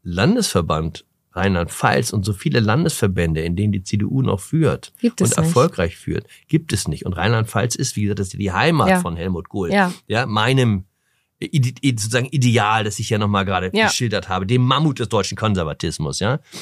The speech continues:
Speaker 1: Das ist der Heimatverband.
Speaker 2: Die wollen ihn nicht treffen, weil das Mindestmaß an Wertschätzung nicht mehr gegeben ist.
Speaker 1: Die hatten einen Termin im Kanzleramt mit Merz
Speaker 2: Mhm.
Speaker 1: und haben den Termin abgesagt und haben dazu dieses Schreiben verfasst, das sie dann auch in die Öffentlichkeit,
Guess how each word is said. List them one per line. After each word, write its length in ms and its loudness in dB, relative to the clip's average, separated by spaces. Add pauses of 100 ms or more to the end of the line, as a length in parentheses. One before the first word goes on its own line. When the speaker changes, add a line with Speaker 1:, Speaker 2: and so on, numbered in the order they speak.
(140)
Speaker 1:
Das 120 2
ist 60 -2
der 100 2
Heimatverband. 840 -4 (240)
Speaker 2:
Die 120 -4
wollen 240 4
ihn 120 4
nicht 180 0
treffen, 380 0
weil 100 0
das 220 -4
Mindestmaß 960 0
an 320 -2
Wertschätzung 1040 0
nicht 500 2
mehr 140 4
gegeben 480 -4
ist. 280 -10
Speaker 1:
Die 120 2
hatten 160 -2
einen 80 2
Termin 260 2
im 160 -2
Kanzleramt 760 2 (140)
mit 180 -2
Merz 520 -2 (120)
Speaker 2:
Mhm. 300 -6 (260)
Speaker 1:
und 120 -2
haben 120 2
den 160 2
Termin 360 -6
abgesagt 840 0
und 180 0
haben 120 4
dazu 260 0
dieses 300 -2
Schreiben 500 0
verfasst, 560 0
das 100 0
sie 140 -2
dann 180 0
auch 200 -8
in 120 -4
die 140 -4
Öffentlichkeit, 760 -2